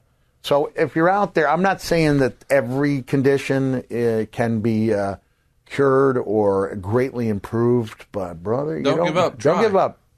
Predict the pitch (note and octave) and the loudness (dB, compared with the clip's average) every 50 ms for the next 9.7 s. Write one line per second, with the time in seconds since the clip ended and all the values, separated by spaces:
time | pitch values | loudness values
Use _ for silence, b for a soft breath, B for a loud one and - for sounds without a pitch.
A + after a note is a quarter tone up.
0 | _ _ _ _ _ _ _ - B2+ D3 F#3 F#3+ F#3+ F#3 F3 E3 E3 D#3 D3 C#3+ | _ _ _ _ _ _ _ -2 0 0 0 2 2 2 2 4 4 2 2 2
1 | C#3 B2+ - - - - - D#3 D3 D3 D3 C#3+ C#3+ C#3+ C#3 C3+ C3 - - - | 0 0 -2 -8 -10 -4 0 0 2 2 2 2 2 2 2 0 -2 -4 -6 -4
2 | A2+ A2+ A2+ A2 A2 A2 A2 A2 G#2+ G#2+ G#2+ G#2+ - - G#2+ A#2 G#2 F#2+ A#2+ D3 | -2 0 0 2 0 0 0 0 0 0 0 -2 -4 -2 -2 -2 -2 2 2 2
3 | D#3+ D3+ C#3 C3+ C3 B2 A#2 A2+ A2 G#2 G2+ - - G2+ F2+ - - A#2 A2+ A#2 | 2 4 4 2 2 4 2 2 2 2 0 -2 -6 -12 -10 -6 -2 0 0 0
4 | A2 F#2 F#2+ G#2 F2+ F#2 G2 G#2 A2 A#2 A#2+ - - C3+ B2+ B2+ C3 - - A#2+ | 0 0 -2 -2 -2 0 0 0 2 0 0 0 0 0 2 2 0 0 0 0
5 | A#2+ B2 - - C3 B2+ B2 A#2+ - G#2+ G2 F#2+ G#2 G#2+ G#2+ G#2+ G#2 - - A2 | 0 0 0 0 0 0 0 0 -4 -8 -4 -2 0 0 2 0 0 -2 0 0
6 | G#2+ G2+ F#2+ F#2+ F#2+ G#2 A2+ B2+ C3 A#2 - C#3+ C3+ C3+ C3+ C3+ B2 b b b | 0 0 0 -2 -2 0 0 -2 -2 -2 -2 -2 0 0 0 -4 -6 b b b
7 | b b b b b G#2+ G#2+ G#2 A#2+ A#2 A2+ A2+ A2+ A2+ A2+ A2+ - - - - | b b b b b -2 0 2 2 2 4 4 4 2 2 -2 -6 -8 -4 -2
8 | G#2+ G#2+ G#2+ G#2 G#2 G2 - - A2+ A2+ A2 F#2+ G#2 G#2+ G#2+ A2 A2 G#2+ A2 G#2+ | 0 0 0 0 -2 -4 -6 -6 -4 -2 -2 0 0 0 0 0 0 0 0 0
9 | G2+ G2 F#2+ - G#2 G#2+ A2+ A2 - - C3 C3 B2+ B2 | -2 -4 -6 -4 -2 -2 -2 -4 -4 -4 -4 -4 -4 -6